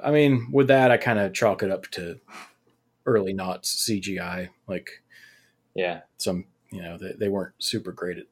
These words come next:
Speaker 1: at the face renders and such. But, uh, anyhow, other than the appearances, um,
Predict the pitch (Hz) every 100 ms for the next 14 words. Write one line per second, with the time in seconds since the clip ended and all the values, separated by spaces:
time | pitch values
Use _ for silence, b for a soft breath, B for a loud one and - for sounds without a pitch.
0 | - - - - 104 95 - 98 98 104
1 | 104 98 101 101 - - 101 110 101 98
2 | _ b b b b _ 170 143 113 110
3 | 143 143 127 117 110 - 107 - 120 104
4 | 90 107 101 95 107 101 92 90